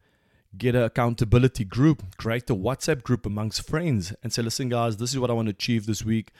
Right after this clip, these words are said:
I need you guys' help. I need to stay inspired. I need to stay mot-, motivated." All right? Chase those weekly goals. Simple, guys. Choose three goals and smash it. Chase it. Go after it.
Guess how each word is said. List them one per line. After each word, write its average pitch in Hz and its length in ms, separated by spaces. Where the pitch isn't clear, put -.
I 104 100
need 110 200
you 113 80
guys' 101 380
help. 101 340
I 104 40
need 101 260
to 113 80
stay 107 340
inspired. 101 560
I 95 80
need 104 180
to 107 80
stay 98 240
mot-, 98 260
motivated." 95 720
All 95 80
right? 113 240
Chase 160 360
those 123 260
weekly 113 400
goals. 101 300
Simple, 190 440
guys. 107 360
Choose 185 560
three 160 340
goals 104 460
and 101 220
smash 98 480
it. - 60
Chase 113 320
it. 92 160
Go 113 280
after 113 540
it. 87 80